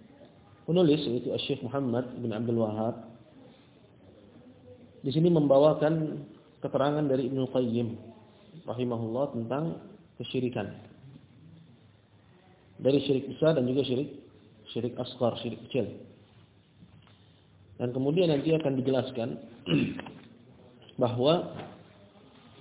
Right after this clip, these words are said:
orang-orang yang menentang dakwah Syekh Muhammad bin Abdul Wahhab rahimahullahu ta'ala, mereka berdalil dengan perkataannya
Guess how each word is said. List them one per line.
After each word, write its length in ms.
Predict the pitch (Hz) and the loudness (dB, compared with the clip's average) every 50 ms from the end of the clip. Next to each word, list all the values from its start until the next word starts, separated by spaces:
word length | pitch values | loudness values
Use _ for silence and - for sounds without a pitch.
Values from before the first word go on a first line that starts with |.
| - - - - - - - - | -20 -20 -20 -20 -20 -20 -18 -6
orang-orang 560 | - 135 139 139 139 98 120 156 180 180 170 | 0 2 2 2 2 2 2 4 4 6 6
yang 100 | 156 151 | 6 6
menentang 360 | 147 147 156 175 160 156 147 143 | 6 4 4 4 2 2 2 2
dakwah 280 | 131 - - 123 131 123 - - | 0 0 2 0 0 -2 -2 -2
Syekh 320 | - 123 117 110 110 110 - - - - - - - - | -2 0 0 0 -2 -4 -6 -12 -16 -18 -20 -20 -18 -14
Muhammad 480 | 123 117 - 151 147 139 127 117 - 120 | -14 -6 -2 0 0 2 2 0 0 0
bin 160 | 123 127 120 | 0 0 -2
Abdul 240 | 104 110 117 120 117 | -2 -2 -2 0 0
Wahhab 560 | 117 110 110 113 123 123 113 113 - - 107 | 0 0 0 0 0 0 0 0 -2 -6 -8
rahimahullahu 800 | 101 117 117 113 104 107 107 104 107 113 113 113 107 101 - 104 | -4 -4 -4 -4 -4 -4 -4 -4 -2 -2 -2 -2 -4 -6 -10 -10
ta'ala, 320 | 104 107 117 120 143 147 | -8 -6 -4 -4 -4 -4
mereka 320 | 131 127 127 131 127 - 156 | -4 -4 -4 -4 -2 -2 -2
berdalil 560 | 135 135 127 127 127 127 139 131 110 98 90 - - - - - - - - - - - - - - _ - - - - - - - - - - - - - - - - - - - | -2 0 0 2 2 2 2 2 2 0 -4 -8 -12 -16 -18 -20 -20 -20 -20 -20 -20 -20 -20 -20 -20 _ -20 -20 -20 -20 -20 -20 -20 -20 -20 -20 -20 -20 -20 -20 -20 -20 -20 -14 -4
dengan 300 | - 127 135 151 160 151 | 0 2 4 4 4 4
perkataannya 720 | - - - 139 127 127 127 120 135 139 143 147 156 170 | 2 0 0 0 0 2 0 0 0 0 -2 0 0 0